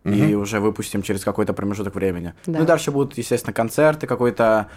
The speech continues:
Speaker 2: э, продвижение в группе, какие-то посты, фотки
Speaker 3: Понятно.
Speaker 2: и все такое.
Speaker 1: А не было ли такого там: «Ребятушки, а давайте взя-, возьмем, напишем: «Дорогой Джизус, нам очень нравится твое творчество.
Speaker 2: Ой, я
Speaker 1: Мы
Speaker 2: обожаю
Speaker 1: молодая
Speaker 2: Джизуса.
Speaker 1: группа «Стереокома». Давай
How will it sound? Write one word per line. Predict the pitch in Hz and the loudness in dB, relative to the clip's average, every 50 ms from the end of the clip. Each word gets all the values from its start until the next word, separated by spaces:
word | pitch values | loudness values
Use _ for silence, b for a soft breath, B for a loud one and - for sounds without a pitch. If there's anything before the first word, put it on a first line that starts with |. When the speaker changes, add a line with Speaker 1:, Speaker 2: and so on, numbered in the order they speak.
| b b b b b b b | b b b b b b b
Speaker 2:
э, | 104 104 98 | 0 0 0
продвижение | - - 110 120 131 127 139 127 127 120 110 | 0 0 0 0 0 2 2 2 2 2 0
в | 107 | 0
группе, | 107 120 139 151 151 147 131 | -2 0 2 2 2 0 -2
какие-то | 107 110 117 120 107 104 | -6 -6 -6 -6 -4 -4
посты, | - 113 113 - - - 127 135 135 135 127 | -2 -2 -4 -4 -2 0 2 4 4 4 2
фотки | 131 - 127 127 131 127 - - 120 113 113 110 107 104 104 101 98 98 b b b b b | 2 2 2 2 2 2 0 0 0 2 4 4 4 4 2 2 0 -2 b b b b b
Speaker 3:
Понятно. | b - 156 - _ - - | b -14 -14 -14 _ -12 -6
Speaker 2:
и | - 127 | -6 -4
все | 120 - 113 | -2 -2 -2
такое. | 95 92 87 - 90 90 87 87 - - - B B B B B B | -2 -2 -2 -2 -2 -2 -4 -6 -10 -6 -6 B B B B B B
Speaker 1:
А | 120 135 139 143 143 143 143 143 - - | 6 8 8 10 10 10 8 8 6 2
не | 127 135 156 156 175 233 247 | 0 2 4 4 6 6 6
было | 208 202 175 | 6 6 8
ли | 147 143 139 | 8 6 6
такого | 139 151 143 - 156 135 113 107 | 6 4 4 6 6 6 6 6
там: | 113 104 87 - B B B B B B | 6 4 2 2 B B B B B B
«Ребятушки, | - 104 120 117 151 147 127 - 92 - - 104 | 2 4 6 8 8 6 6 4 0 -4 -2 0
а | 92 | 4
давайте | 85 123 139 196 208 185 - 147 | 6 6 8 8 6 6 4 0
взя-, | 107 90 104 147 123 | 0 2 2 4 4
возьмем, | 127 139 123 143 180 175 139 | 4 4 4 4 4 4 4
напишем: | 131 135 127 127 113 - 85 82 | 4 4 4 2 0 -2 0 2
«Дорогой | 87 120 139 143 156 220 208 | 4 4 4 6 6 6 4
Джизус, | 151 117 107 127 131 107 85 78 67 - - - - B B B B B B B B B B B - 113 123 - | 4 4 4 4 4 4 4 0 -6 -8 -10 -12 -14 B B B B B B B B B B B -6 -6 -2 4
нам | 143 185 220 214 | 6 6 6 6
очень | 202 180 - 294 151 | 6 4 4 2 4
нравится | 135 143 147 139 123 - - - | 6 6 6 6 6 2 0 -2
твое | - 104 107 98 | 0 2 2 2
творчество. | - 95 87 82 80 - - 101 101 107 110 | 2 0 -4 -4 -4 -6 -6 -6 -4 -4 -2
Speaker 2:
Ой, | |
я | 110 110 | 0 4
Speaker 1:
Мы | 123 | 6
Speaker 2:
обожаю | 165 208 214 | 6 6 8
Speaker 1:
молодая | 196 190 180 185 165 185 180 | 8 8 8 8 8 8 6
Speaker 2:
Джизуса. | 156 151 | 6 6
Speaker 1:
группа | 170 143 151 135 | 6 6 6 4
«Стереокома». | - - 143 123 131 120 - - 117 95 82 76 - b b b b b b b b | 4 6 6 8 8 6 6 4 2 0 0 -2 -8 b b b b b b b b
Давай | - 160 190 240 233 180 | 2 4 6 6 6 6